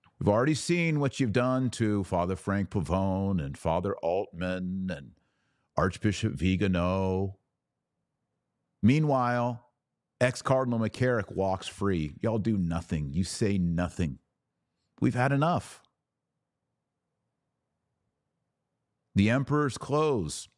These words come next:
they aren't there. We all know it. You think you can hide behind epithets of Pope of Mercy, Reign of Mercy, Merciful Church, accompaniment, pastoral,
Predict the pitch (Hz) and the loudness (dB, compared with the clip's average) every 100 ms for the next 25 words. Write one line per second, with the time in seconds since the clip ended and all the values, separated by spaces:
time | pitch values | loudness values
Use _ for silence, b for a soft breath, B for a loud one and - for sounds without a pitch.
0 | _ _ _ 113 135 143 - 123 123 76 | _ _ _ 2 2 0 0 0 0 -2
1 | - _ _ _ _ _ _ _ - 104 | -8 _ _ _ _ _ _ _ 0 2
2 | 135 165 123 123 123 101 101 78 - - | 4 2 0 2 2 2 0 -4 -10 -20
3 | _ _ _ _ _ _ _ B B - | _ _ _ _ _ _ _ B B 2
4 | 123 107 - 170 175 165 139 127 123 95 | 2 2 2 2 2 2 0 0 0 0
5 | 123 127 131 123 107 98 110 107 92 107 | 0 2 0 0 -2 0 -2 0 -2 -2
6 | 101 104 95 - 87 82 - _ _ _ | -2 -2 -2 -2 -2 -2 -8 _ _ _
7 | _ - 113 113 104 90 92 95 98 - | _ 2 2 2 0 2 2 2 -2 -2
8 | 98 95 92 73 90 98 101 101 82 87 | 0 0 0 0 0 2 2 0 0 0
9 | 92 92 - 92 92 - B B 87 98 | 0 -2 -2 0 0 -2 B B 2 4
10 | 110 - 110 104 95 - 98 92 95 - | 2 -2 -4 -2 -4 -2 0 2 0 -4
11 | - - b b b 120 - - 123 104 | -10 -10 b b b -6 -2 0 2 2
12 | 113 110 110 113 - - _ _ _ _ | 2 2 0 -2 -8 -16 _ _ _ _
13 | _ _ - - 90 - - 107 110 117 | _ _ -2 2 2 0 0 2 4 2
14 | 120 120 113 | 0 -2 -6